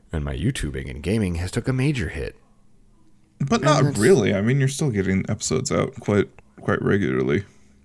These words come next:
Speaker 2: You're just not, you're not at the
Speaker 1: No, I'm
Speaker 2: level
Speaker 1: not.
Speaker 2: of a twenty-year-old who's YouTubing.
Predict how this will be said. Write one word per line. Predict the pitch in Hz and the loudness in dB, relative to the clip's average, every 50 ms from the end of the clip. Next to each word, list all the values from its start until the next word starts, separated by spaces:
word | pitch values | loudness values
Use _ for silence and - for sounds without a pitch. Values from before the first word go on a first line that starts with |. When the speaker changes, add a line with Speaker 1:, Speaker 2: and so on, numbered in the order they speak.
| _ - | _ -6
Speaker 2:
You're | 160 180 202 180 | -2 -2 0 0
just | 165 143 156 | 0 0 4
not, | 139 131 113 - - | 4 4 4 4 2
you're | 170 180 | 0 0
not | 185 170 - - - 98 | 0 0 -2 -2 0 -2
at | 127 120 - | -2 0 0
the | 113 104 98 - - | -2 -2 0 4 8
Speaker 1:
No, | 165 185 208 185 | 12 12 12 12
I'm | 135 120 | 12 10
Speaker 2:
level | 107 95 92 101 | 8 6 4 4
Speaker 1:
not. | 104 | 2
Speaker 2:
of | 98 - | 2 2
a | - - | 0 -2
twenty-year-old | - - - 117 117 117 110 101 98 90 92 98 92 92 92 | -2 0 0 2 2 4 4 2 2 2 2 2 2 0 -2
who's | - 98 101 92 90 90 - - | -2 -2 -2 -2 -2 -4 -6 -8
YouTubing. | - - 98 165 120 113 - 92 - - - 87 98 - | -8 -6 0 0 0 0 0 -2 -2 0 0 -2 -2 -2